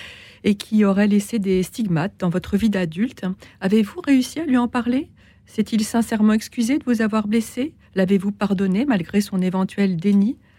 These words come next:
Avez-vous souffert un jour de l'attitude de votre conjoint ou conjointe ? Avez-vous su lui dire « Je te pardonne », comme le chantait à l'instant Maître Gims ?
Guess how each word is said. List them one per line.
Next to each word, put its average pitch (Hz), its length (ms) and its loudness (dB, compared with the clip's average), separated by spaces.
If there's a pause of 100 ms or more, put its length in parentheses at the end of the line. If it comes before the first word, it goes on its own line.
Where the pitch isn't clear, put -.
(140)
Avez-vous 202 320 2
souffert 262 440 -2
un 233 120 4
jour 247 200 0
de 226 80 0
l'attitude 208 520 -2
de 220 60 2
votre 196 260 -2
conjoint 262 480 0
ou 294 100 0
conjointe ? 220 680 0 (200)
Avez-vous 202 340 2
su - 160 -6
lui 180 120 -4
dire « 226 300 -2 (180)
Je 180 180 2
te 302 180 0
pardonne », 196 500 0
comme 185 220 -4
le 180 80 0
chantait 190 460 -2
à 175 80 -4
l'instant 180 360 -2
Maître 185 320 0
Gims ? 156 440 -4